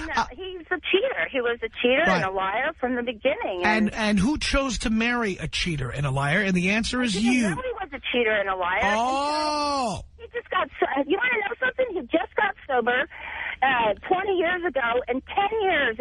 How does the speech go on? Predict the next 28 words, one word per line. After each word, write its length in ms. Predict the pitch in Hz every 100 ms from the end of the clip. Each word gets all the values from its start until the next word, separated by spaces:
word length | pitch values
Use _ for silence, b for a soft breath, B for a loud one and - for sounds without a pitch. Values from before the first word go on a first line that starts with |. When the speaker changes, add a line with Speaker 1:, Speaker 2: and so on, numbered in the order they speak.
| -
Speaker 1:
after 300 | 262 311 262
we've 220 | 262 349
been 160 | 370 339
divorced, 480 | 262 277 294 240 - -
he 120 | 349
decides 420 | 277 - 277 262 -
to 80 |
tell 240 | 240 294 277
me 280 | 233 196 220 -
he 100 | -
was 160 | 247 226
a 60 | 208
cheater. 480 | - 240 175 - - -
Speaker 2:
Mm. 320 | 202 214 220
Speaker 1:
Now, 340 | 220 196 135 98 - - - -
why 120 | 330
Speaker 2:
I 40 | 196
Speaker 1:
would 80 | -
Speaker 2:
see. 80 |
Speaker 1:
you 40 | 202
Speaker 2:
So 80 | 233
you 140 | 233
married 320 | 254 269 254
an 80 | 247
alcoholic, 760 | 247 202 233 202 294 214 135 143
is 120 | 127
that 160 | 185 180
right? 380 | 190 202 262